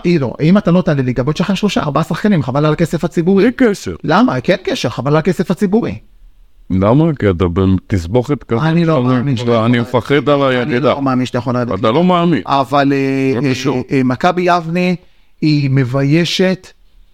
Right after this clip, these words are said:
Speaker 1: את הזמן שהאוהדים שלה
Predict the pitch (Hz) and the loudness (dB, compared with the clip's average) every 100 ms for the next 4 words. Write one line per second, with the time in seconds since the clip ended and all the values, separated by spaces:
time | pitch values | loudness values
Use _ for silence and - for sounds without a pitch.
0 | - - - _ _ 160 156 135 131 156 | -20 -20 -20 _ _ -2 0 -2 2 2
1 | 175 170 - 151 131 131 131 139 175 - | 2 -2 -2 -2 -2 -2 0 2 2 2
2 | 170 175 180 | 2 2 0